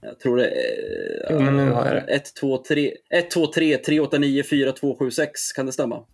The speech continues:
Speaker 2: Det stämmer.
Speaker 1: Swisha alltså till ett två tre, tre åtta nio, fyra två sju sex. Märk det med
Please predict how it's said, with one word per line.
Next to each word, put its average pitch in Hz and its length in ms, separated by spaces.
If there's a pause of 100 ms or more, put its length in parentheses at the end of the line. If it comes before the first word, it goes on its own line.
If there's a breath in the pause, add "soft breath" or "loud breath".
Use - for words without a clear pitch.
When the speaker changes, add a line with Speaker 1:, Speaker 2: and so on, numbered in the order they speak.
(520)
Speaker 2:
Det 135 100
stämmer. 117 380 (1000 loud breath)
Speaker 1:
Swisha 139 380
alltså 127 180
till - 200
ett 131 240 (400)
två 123 280
tre, 160 420 (280)
tre 143 300 (180)
åtta - 380
nio, 147 380 (300)
fyra 131 340
två 123 460 (580)
sju 107 180
sex. - 340 (280)
Märk 117 340
det 120 100
med 117 280